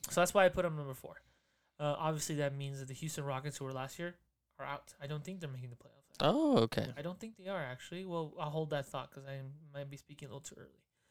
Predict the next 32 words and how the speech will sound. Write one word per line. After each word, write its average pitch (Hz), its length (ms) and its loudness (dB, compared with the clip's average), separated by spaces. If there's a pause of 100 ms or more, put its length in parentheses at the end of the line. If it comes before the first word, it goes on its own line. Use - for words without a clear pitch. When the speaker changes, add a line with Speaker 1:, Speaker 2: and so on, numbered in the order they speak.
(180)
Speaker 2:
Okay. - 100 -4
Speaker 1:
Number 302 140 8
five 233 420 12
is 185 120 0
the 190 100 -2
Utah 226 440 2
Jazz. 139 560 0
I 147 40 -8
still 180 220 -2
like 180 160 0
the 180 80 -12
Utah 160 360 -4
Jazz. 180 420 0
I - 40 -10
still 160 160 -6
think 151 160 -8
they 147 80 -8
play 147 200 -8
very 147 260 -6
good, 147 320 -6
gritty 151 240 -6
ball. 143 420 2 (320)
They're 170 80 -12
not 190 100 4
gonna 143 120 -2
win 165 160 2
anything, 147 380 -2
but, 123 240 -4 (460)
um, 127 300 -6 (840)
they'll 262 100 -4
do 160 140 -4
something. 131 320 -10